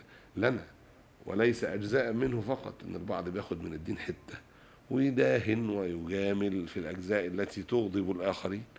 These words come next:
كل واحد عنده حتة، يعني، بيزعل منها، ما يزعلوش فيها. يعني، ده بيزعل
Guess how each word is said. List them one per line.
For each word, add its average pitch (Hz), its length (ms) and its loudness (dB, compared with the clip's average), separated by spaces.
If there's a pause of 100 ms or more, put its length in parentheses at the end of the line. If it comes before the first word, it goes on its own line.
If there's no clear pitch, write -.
(400)
كل 135 200 6
واحد 101 280 4
عنده 92 300 2
حتة، 90 420 -2 (480)
يعني، 76 800 -6
بيزعل 90 420 0
منها، 113 540 0 (280)
ما 131 100 0
يزعلوش 117 420 -2
فيها. 107 220 -6 (1600)
يعني، 80 380 -6
ده 104 300 4
بيزعل 98 640 2